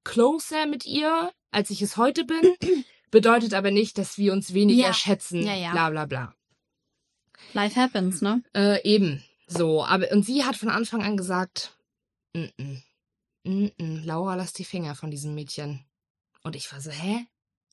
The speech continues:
Speaker 1: Aber sie ist voll für mich da und bla.“ Haben wir auch, auch bei Freunden gibt es die rosarote Brille.
Speaker 2: Safe.
Speaker 1: Ja, voll.
Speaker 2: Safe.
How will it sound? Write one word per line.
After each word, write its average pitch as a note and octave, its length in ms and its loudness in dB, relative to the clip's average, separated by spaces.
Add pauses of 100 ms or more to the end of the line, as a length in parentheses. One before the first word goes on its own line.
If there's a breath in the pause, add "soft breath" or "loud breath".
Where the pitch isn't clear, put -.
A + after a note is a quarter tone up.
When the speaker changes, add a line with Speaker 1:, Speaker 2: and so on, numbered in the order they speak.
(120)
Speaker 1:
Aber E3+ 180 -8
sie E3+ 100 -6
ist - 100 -8
voll F3+ 160 -6
für - 120 -12
mich E3 220 -6
da B3 280 2
und F#3+ 160 -2
bla.“ F#3+ 180 -2 (480 loud breath)
Haben A3 260 2
wir G#3+ 280 -2
auch, B3+ 360 2
auch E4 220 4
bei E4+ 120 4
Freunden D4+ 380 0
gibt A3+ 140 -6
es A3 80 -8
die B3 100 -8
rosarote A#3+ 500 -2
Brille. G#3 400 -4 (140)
Speaker 2:
Safe. D#4 720 6
Speaker 1:
Ja, B3+ 200 -2
voll. G#3+ 360 -4
Speaker 2:
Safe. F4+ 880 4